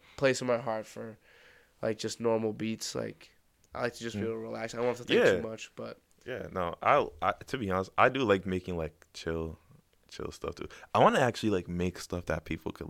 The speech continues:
Speaker 2: like, just, like, sit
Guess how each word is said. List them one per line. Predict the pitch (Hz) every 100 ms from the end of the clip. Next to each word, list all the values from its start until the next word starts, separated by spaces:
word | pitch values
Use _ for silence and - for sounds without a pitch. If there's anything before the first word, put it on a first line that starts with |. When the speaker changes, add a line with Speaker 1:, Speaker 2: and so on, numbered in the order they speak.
| -
Speaker 2:
like, | - _ _ _ - -
just, | - -
like, | - - _ _ _ _ - - _
sit | - - 82 87